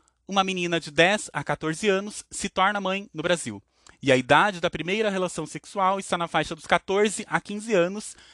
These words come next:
e reduzindo cada vez mais.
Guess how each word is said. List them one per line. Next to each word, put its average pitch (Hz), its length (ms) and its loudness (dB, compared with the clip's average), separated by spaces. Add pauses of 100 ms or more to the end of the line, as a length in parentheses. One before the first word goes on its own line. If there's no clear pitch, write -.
(300)
e 226 260 2 (180)
reduzindo 185 800 -2
cada 175 240 2
vez 170 440 -2 (100)
mais. 104 540 -10